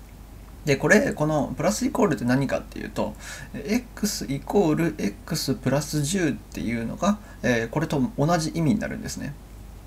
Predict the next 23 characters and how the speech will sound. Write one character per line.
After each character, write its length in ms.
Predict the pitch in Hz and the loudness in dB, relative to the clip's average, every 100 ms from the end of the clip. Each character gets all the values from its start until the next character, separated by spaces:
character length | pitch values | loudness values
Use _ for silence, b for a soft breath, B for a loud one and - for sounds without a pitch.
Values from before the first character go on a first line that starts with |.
| - - B B B B | -16 -16 B B B B
な 100 | 247 | -2
の 80 | 302 202 | 2 2
で、 180 | 147 143 | 2 0
ま 140 | - 127 | -2 0
あ、 40 | |
こ 120 | - | 0
れ、 160 | 147 147 - - - - - - - - | 0 0 -6 -16 -16 -18 -18 -18 -8 4
よ 180 | 180 302 | 6 10
く 120 | - | 10
あ 60 | 147 | 10
る 60 | |
の 140 | 131 107 | 8 4
が、 260 | 110 87 104 | 4 2 0
こ 80 | |
の 120 | 117 - | 0 2
X 440 | 220 - - - | 0 -2 -2 2
に 140 | 117 107 | 2 2
対 160 | 78 | -2
し 40 | - | -2
て、 140 | 113 | 0
ま 120 | 107 | 2
あ、 20 | |
同 80 | 117 | 4